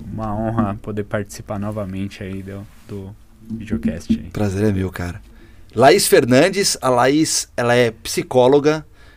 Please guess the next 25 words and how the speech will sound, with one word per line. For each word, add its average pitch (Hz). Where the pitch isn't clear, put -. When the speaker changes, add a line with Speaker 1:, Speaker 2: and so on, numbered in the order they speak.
Speaker 2:
justamente, 214
que 156
a -
gente 170
já 247
tá 254
falando 202
aqui 175
de 220
lidar 180
com, 208
né, -
o 170
conhecimento, 147
ou 123
seja, 113
lidar 143
um 175
pouco 170
com -
essa 147
inocência 131
humana, 110
lidar 110
com 120